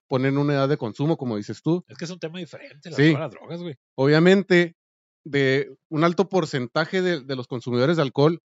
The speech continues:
Speaker 1: que empezaron a, eh, a la edad permitida, güey, que ellos propusieron, güey,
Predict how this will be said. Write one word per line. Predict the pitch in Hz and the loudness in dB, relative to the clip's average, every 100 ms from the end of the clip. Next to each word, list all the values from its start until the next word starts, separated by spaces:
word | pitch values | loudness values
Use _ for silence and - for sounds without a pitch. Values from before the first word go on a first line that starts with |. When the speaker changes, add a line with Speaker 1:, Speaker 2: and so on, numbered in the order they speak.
| - | -6
Speaker 1:
que | 135 | -4
empezaron | 110 101 120 139 165 | -4 -6 -2 0 0
a, | 156 127 - - | 0 -6 -14 -12
eh, | 117 110 107 107 104 107 - | -6 -4 -2 -2 -2 -4 -6
a | 110 | -6
la | 104 | -4
edad | 104 110 | -2 -2
permitida, | - 151 139 - 131 156 160 | 0 0 0 -2 2 4 2
güey, | 165 165 | 0 -2
que | 147 120 | 0 0
ellos | 120 143 131 _ _ _ | 4 2 0 _ _ _
propusieron, | - 117 110 104 127 160 196 | -8 -6 -6 -2 2 2 0
güey, | 226 | -4